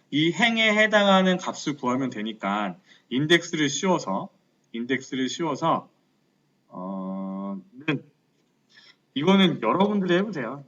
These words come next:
인덱스를 씌워서 어레이로 이렇게 카드를 선택을 하고, 사,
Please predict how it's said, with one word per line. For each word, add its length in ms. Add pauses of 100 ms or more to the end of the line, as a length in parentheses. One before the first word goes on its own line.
인덱스를 540
씌워서 680 (400)
어레이로 760 (520)
이렇게 840
카드를 600
선택을 460
하고, 540 (640)
사, 400